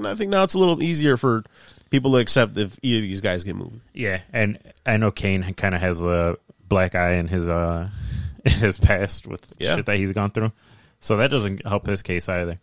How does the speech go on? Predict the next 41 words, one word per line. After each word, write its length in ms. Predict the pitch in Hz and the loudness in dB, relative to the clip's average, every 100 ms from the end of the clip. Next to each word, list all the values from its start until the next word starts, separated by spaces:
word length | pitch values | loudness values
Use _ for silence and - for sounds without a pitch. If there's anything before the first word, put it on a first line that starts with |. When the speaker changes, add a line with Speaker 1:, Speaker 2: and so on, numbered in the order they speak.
| _ | _
Speaker 1:
No. 260 | 95 80 62 | -10 -8 -6
Speaker 2:
I 80 | 98 | -2
know 300 | 98 95 - _ _ _ | 2 0 -2 _ _ _
he's 600 | 95 98 87 87 - - _ _ _ - | -4 -4 -4 -10 -14 -18 _ _ _ -8
probably, 300 | 98 92 90 | -6 -4 -2
like, 260 | 85 - | -4 -6
the 80 | - | -6
most 260 | 90 90 - | -4 -4 -4
skilled 260 | - 90 90 | -6 -6 -6
player 280 | 98 92 | -4 -4
that's 520 | 87 90 85 - - - | -2 -4 -6 -12 -12 -8
ever 260 | 90 90 | -6 -4
been 120 | 90 92 | -4 -4
on 120 | 90 | -4
the 60 | 85 | -6
Blackhawks, 500 | 90 - 107 - - | -6 -6 -8 -10 -12
but 120 | - 98 | -8 -6
with 120 | 92 | -4
that 140 | 90 | -4
being 160 | 90 85 | -4 -6
said, 300 | - 90 85 92 _ _ _ _ _ - | -8 -8 -8 -14 _ _ _ _ _ -10
shit 220 | - 139 | -4 -2
like 160 | 104 | -2
that, 240 | - 104 95 | 0 0 0
it's 220 | 87 - | -2 -4
just, 500 | - 92 - - - - - - _ _ _ _ _ _ _ _ - - _ _ _ _ _ - | -6 -6 -6 -14 -16 -20 -20 -20 _ _ _ _ _ _ _ _ -20 -20 _ _ _ _ _ 0
as 220 | 117 104 | 2 2
a 60 | 104 | -2
teammate, 420 | - 139 120 76 | -2 -2 -2 -2
like, 140 | 95 | -2
how 140 | 90 104 | -2 -2
do 100 | 107 | 0
you 160 | 104 | 0
ever 300 | 101 92 92 | 0 0 -2
expect 760 | - - - - 95 - - - - _ _ _ _ _ | -2 -6 -8 -4 -4 -4 -16 -18 -20 _ _ _ _ _
them 300 | - 87 87 | -6 -4 -4
to 120 | 87 85 | -2 0
ever 280 | 87 87 | 2 2
have 160 | 85 85 | 0 -2
your 140 | 82 | -4
back? 340 | 76 82 - | -2 -4 -6